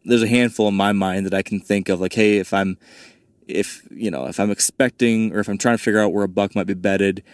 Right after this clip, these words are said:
I'm gonna guess, well, my first guess on this property would be this thicket here, or it would be this knob on a ridge or something like that. I'm curious what the generic types of scenarios you look for when trying to find those buck beds.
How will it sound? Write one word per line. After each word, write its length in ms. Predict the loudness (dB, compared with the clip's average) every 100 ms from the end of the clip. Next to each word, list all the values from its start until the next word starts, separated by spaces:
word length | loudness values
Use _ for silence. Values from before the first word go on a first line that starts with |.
| -20 -10
I'm 120 | -4
gonna 180 | 0 -2
guess, 420 | 0 2 2 0
well, 360 | 0 2 0 -2 _ _ -10
my 160 | -8
first 300 | 2 2 4
guess 200 | 0 0
on 60 | -2
this 80 | -2
property 360 | -2 -2 0
would 120 | 0
be 140 | 2 2
this 220 | 2 0
thicket 400 | 0 -2 0 0
here, 300 | 0 0 0
or 220 | -2 0
it 40 | 0
would 140 | 0
be 280 | 2 4 2
this 320 | 2 0 0
knob 380 | 0 -2 0 0
on 100 | -2
a 80 | -2
ridge 280 | 0 0 0
or 60 |
something 280 | -2 -2 -2
like 120 | -4
that. 220 | -4 -6
I'm 80 | -6
curious 380 | 0 2 4 2
what 220 | 0 0
the 360 | 2 2 2 0 -10 -20 -20 _ _
generic 600 | 2 4 6 4 4 0
types 240 | 0 -2 0
of 80 | -2
scenarios 680 | -2 0 0 2 0 0 2
you 180 | 2
look 200 | 4 2
for 260 | 0 -2 0
when 120 | -2
trying 300 | -2 -2 0
to 60 | 0
find 240 | 0 0
those 120 | -2
buck 240 | -2 -2 -2
beds. 320 | -6 -8 -12